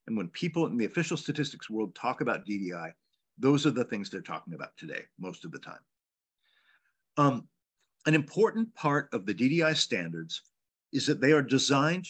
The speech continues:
to work with other metadata standards that do other things. Um, you may be familiar with, with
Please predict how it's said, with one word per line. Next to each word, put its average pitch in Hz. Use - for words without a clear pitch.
to 165
work 165
with 113
other 147
metadata 113
standards 123
that 95
do 113
other 107
things. -
Um, -
you 147
may 180
be 180
familiar 156
with, 120
with 110